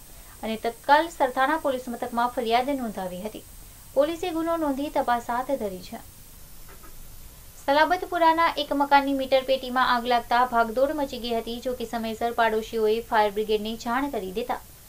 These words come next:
ફાયરના જવાનો દોડી આવી આગને કાબૂમાં લીધી હતી.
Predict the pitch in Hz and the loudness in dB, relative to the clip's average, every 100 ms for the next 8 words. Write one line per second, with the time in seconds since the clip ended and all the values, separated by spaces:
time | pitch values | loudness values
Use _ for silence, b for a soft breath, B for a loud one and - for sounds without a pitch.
0 | B B - 262 277 330 349 320 320 320 | B B 2 6 6 6 2 4 4 4
1 | 320 262 269 285 262 254 277 - 240 240 | 2 0 2 6 4 4 -2 2 2 2
2 | 247 240 233 262 294 285 208 175 180 202 | -4 2 4 4 0 0 -2 -4 -4 -4